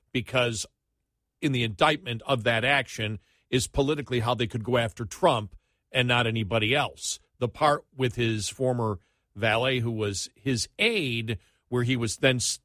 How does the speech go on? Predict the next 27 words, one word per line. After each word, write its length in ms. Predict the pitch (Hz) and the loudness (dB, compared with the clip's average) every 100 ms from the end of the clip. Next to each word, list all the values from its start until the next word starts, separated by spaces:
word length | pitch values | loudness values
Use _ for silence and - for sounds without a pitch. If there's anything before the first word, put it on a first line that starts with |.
| _ _ | _ _
telling 360 | - 147 135 127 | 0 2 2 0
him 380 | 120 117 113 101 _ _ _ | 2 2 0 -4 _ _ _
in, 180 | 185 175 - | 0 0 0
uh, 100 | 151 | -2
the 200 | 127 139 | 2 2
allegation 580 | 139 143 131 127 - 123 - | 2 0 -2 -2 -4 -10 -4
in 140 | 147 | -2
the 140 | 131 123 | 0 -2
indictment 760 | 113 98 175 175 170 135 95 - _ _ _ _ _ _ _ _ _ | -4 4 6 6 2 -8 -10 -12 _ _ _ _ _ _ _ _ _
to 640 | - 143 127 117 113 110 110 - | -2 2 2 0 0 -2 -4 -2
move 400 | 143 190 175 131 | 2 2 0 -4
the 100 | 143 | -2
stuff, 800 | - - 196 185 131 - - - _ _ _ _ _ _ _ _ _ _ _ _ _ _ _ _ _ _ | 0 2 4 4 4 -4 -14 -20 _ _ _ _ _ _ _ _ _ _ _ _ _ _ _ _ _ _
in 140 | 147 | 0
essence, 720 | 139 131 - 175 214 - - - _ | 2 0 -2 -6 -6 -8 -10 -16 _
does 200 | - 120 | -2 0
it 80 | 113 | 2
im-, 200 | 110 107 - | 0 -2 -2
i-, 60 | |
i-, 420 | 123 - 123 139 143 | -4 -4 -2 -2 0
is 220 | 139 120 | -2 -2
it 80 | 123 | -2
an, 160 | 110 - _ - | -4 -6 _ -6
i-, 40 | |
is 440 | 135 127 143 123 127 | -4 -4 -6 -6 -6
it 100 | 113 _ | -10 _
implied, 920 | 131 113 - 156 156 170 196 196 190 | -6 -4 0 4 4 4 0 -2 -6